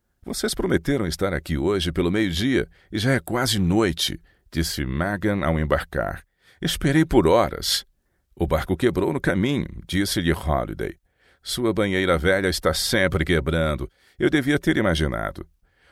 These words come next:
Holiday interrompeu. "O barco foi quebrar bem na saída daquela fazenda Ferguson Nilsson,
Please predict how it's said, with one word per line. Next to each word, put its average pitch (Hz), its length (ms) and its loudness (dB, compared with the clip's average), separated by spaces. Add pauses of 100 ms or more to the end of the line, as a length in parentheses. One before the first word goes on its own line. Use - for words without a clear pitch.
(120)
Holiday 90 540 0
interrompeu. 80 760 2 (400)
"O - 80 -4
barco 165 280 -2
foi 175 120 0
quebrar - 380 2
bem 101 320 0
na 127 120 0
saída 85 380 0
daquela 76 300 -2
fazenda 82 480 0
Ferguson 110 720 0
Nilsson, 110 540 0